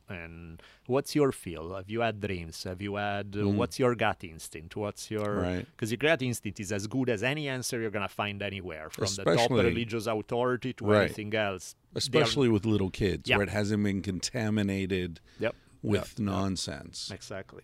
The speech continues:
Speaker 2: Yeah. How would you be different? Have you thought about how you would be different if you'd never had a child?
Speaker 1: Um, yeah. Yeah, it's interesting, 'cause before having her,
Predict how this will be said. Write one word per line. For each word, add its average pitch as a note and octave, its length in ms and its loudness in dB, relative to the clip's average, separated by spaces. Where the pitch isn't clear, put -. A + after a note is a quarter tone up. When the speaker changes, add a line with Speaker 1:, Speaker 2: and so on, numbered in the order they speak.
Speaker 2:
Yeah. F#2 420 0
How G3+ 140 8
would A#3 220 4
you A3 100 2
be F#3+ 160 2
different? C3+ 380 2
Have A#2+ 100 0
you C#3+ 80 0
thought D3+ 300 4
about D#3 300 4
how C3+ 200 4
you A#2+ 220 2
would A#2+ 200 2
be A2+ 140 0
different G#2+ 420 -2
if A2 140 -6
you'd G#2 140 -4
never G#2+ 220 -2
had G#2+ 140 -4
a G#2 80 -4
child? A#2 500 -6
Speaker 1:
Um, D#3 520 -6
yeah. G#2 380 -2
Yeah, F#3 180 4
it's E3 220 -2
interesting, G2+ 600 -6
'cause G2+ 220 -6
before D3+ 520 -4
having B2 400 -2
her, C#3 320 -4